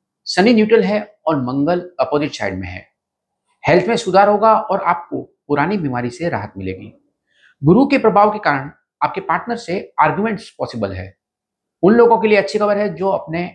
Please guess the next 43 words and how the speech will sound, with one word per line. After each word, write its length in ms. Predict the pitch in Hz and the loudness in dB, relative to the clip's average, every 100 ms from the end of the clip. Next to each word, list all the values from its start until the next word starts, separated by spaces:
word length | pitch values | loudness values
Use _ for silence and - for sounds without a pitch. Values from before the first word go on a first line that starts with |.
| _ - | _ -12
अप्रेजल 340 | 135 160 156 | -6 -4 -2
का 100 | 165 | -2
वेट 200 | 123 110 | -2 -4
कर 140 | - 95 | -6 -8
रहे 180 | 98 92 | -8 -10
हैं। 220 | 92 - _ _ _ _ _ _ _ | -14 -18 _ _ _ _ _ _ _
लियो 200 | 143 202 | 2 6
राशि 240 | 262 208 226 | 6 4 2
के 120 | 220 | -2
कुछ 240 | 226 - | -2 -2
लोग 360 | 180 185 - _ _ | -2 -4 -6 _ _
अच्छे 280 | - - 277 | -12 -6 -2
कारण 240 | 269 185 185 | 0 0 0
से 280 | - 196 | -2 -2
ट्रैवल 380 | 196 - 160 170 | -2 -2 2 2
प्लान 460 | - 147 143 156 165 | 2 0 0 -2 -10
बना 240 | 113 110 101 | -8 -6 -6
सकते 280 | - - 92 | -10 -16 -14
हैं। 220 | 95 - _ _ _ _ _ _ _ | -14 -16 _ _ _ _ _ _ _
कुछ 220 | 254 - | -2 0
लियो 200 | 190 185 | 2 6
राशि 260 | 220 180 214 | 6 4 2
वाले 280 | 185 170 185 - _ _ | 2 2 -2 -8 _ _
अपना 220 | - - 165 | -10 -4 -4
खुद 260 | - 220 | -2 0
का 80 | 214 | 0
बिजनेस 340 | 151 143 170 - | 0 -2 -8 -2
स्टार्ट 220 | 165 165 | -2 -2
करने 140 | 170 | -6
की 140 | 170 175 | -6 -4
योजना 240 | 160 180 | -2 -2
बना 180 | 180 180 | -2 -2
रहे 120 | 190 | 0
हैं, 180 | 196 208 - _ 170 | -4 -6 -16 _ 2
लेकिन 400 | 233 226 143 - _ - | 2 2 -6 -8 _ -2
फाइनेंस 320 | 170 175 - | 0 0 -2
पार्ट 340 | - 170 185 - _ | 2 2 2 -4 _
अभी 180 | 147 156 | -6 -4
भी 220 | 135 147 | -2 -2
आपका 320 | 165 - 151 156 | -2 -2 -6 -8
ठीक 320 | - 135 - | -10 -12 -10
नहीं 300 | 117 101 95 | -10 -8 -10
है। 220 | 98 - | -12 -14